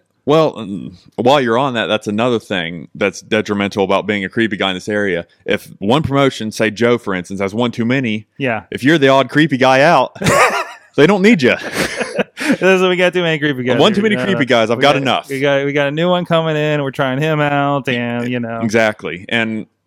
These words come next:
Speaker 1: I'll be honest, if I'm gonna pick a creepy guy between myself and Gory, I'm gonna pick Gory every time.
Speaker 2: Absolutely.
Speaker 1: 'Cause Gory's great. Um, that's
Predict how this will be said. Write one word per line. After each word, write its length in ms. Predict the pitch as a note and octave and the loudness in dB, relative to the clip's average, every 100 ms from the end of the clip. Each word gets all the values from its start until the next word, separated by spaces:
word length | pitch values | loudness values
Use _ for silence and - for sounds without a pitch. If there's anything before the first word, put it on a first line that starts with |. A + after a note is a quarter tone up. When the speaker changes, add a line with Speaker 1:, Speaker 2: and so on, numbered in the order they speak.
| _ | _
Speaker 1:
I'll 120 | A2 A2 | -4 -2
be 140 | G#2+ | 0
honest, 320 | G#2 G2+ G2+ | 0 -2 -2
if 140 | A2+ A2+ | -2 0
I'm 140 | B2 | 0
gonna 120 | C#3 | -2
pick 160 | C3 A#2+ | -2 -4
a 60 | |
creepy 300 | G#2+ B2+ A2 | 0 0 0
guy 160 | G#2+ G#2+ | 0 0
between 240 | G2+ G#2 F#2+ | -2 -4 -4
myself 380 | F2+ A2 G2+ | -2 0 -2
and 100 | G2 | -2
Gory, 260 | F#2+ B2 G#2 | -2 2 2
I'm 80 | G#2+ | 0
gonna 100 | - | -2
pick 180 | - E2+ | -4 -2
Gory 280 | A2 B2+ G2 | 0 2 0
every 160 | E2+ | -2
time. 340 | F2+ A2+ A#1+ - | -4 -4 -4 -8
Speaker 2:
Absolutely. 360 | F2 A#2 B2+ A2+ | -8 -4 -4 0
Speaker 1:
'Cause 40 | |
Gory's 220 | A2+ G2+ | 0 -2
great. 380 | - G#2 G#2+ - - _ _ _ _ _ | -2 0 0 -2 -10 _ _ _ _ _
Um, 640 | A2 A2 G#2 G2 F#2 G2 G2 - - _ _ _ _ _ _ _ _ _ _ - | -2 0 -2 -4 -6 -10 -18 -20 -20 _ _ _ _ _ _ _ _ _ _ -4
that's 320 | C#3 F#3 | 0 0